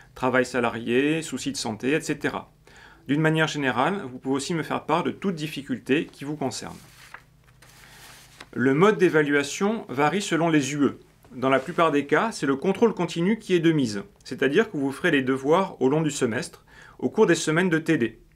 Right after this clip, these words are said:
Il se peut que certaines U E fonctionnent différemment. Chaque enseignant vous expliquera au début du semestre comment sa matière fonctionne. Pour être informé au mieux de toutes les nouvelles concernant votre formation,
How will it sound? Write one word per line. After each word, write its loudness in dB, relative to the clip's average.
Il -6
se -2
peut 2
que -2
certaines -2
U 2
E 6
fonctionnent -4
différemment. -2
Chaque 0
enseignant 0
vous 0
expliquera -2
au 6
début -2
du -8
semestre -4
comment 0
sa -2
matière -2
fonctionne. -8
Pour 0
être -4
informé 2
au 4
mieux 6
de -2
toutes -10
les -2
nouvelles 4
concernant 0
votre 0
formation, -2